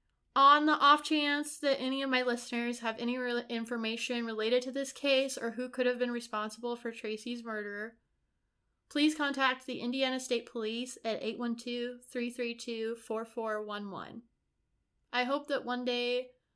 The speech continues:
Tracy's murderer will be found out and brought to justice. You know, cold cases keep getting solved every year, so I'm still holding out on hope that Tracy's murderer will one day be brought to light.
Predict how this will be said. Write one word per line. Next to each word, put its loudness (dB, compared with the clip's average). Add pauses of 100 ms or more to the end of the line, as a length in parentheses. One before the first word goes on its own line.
Tracy's -2
murderer -2
will -4
be -6
found -2
out 0
and -4
brought -2
to -8
justice. -8 (840)
You 2
know, 4
cold 0
cases -4
keep -8
getting -2
solved 0
every -4
year, -4 (480)
so 0
I'm 4
still 2
holding 2
out 4
on 2
hope -2
that -4
Tracy's 0
murderer -2
will -4
one -2
day 0
be -8
brought -4
to -14
light. -10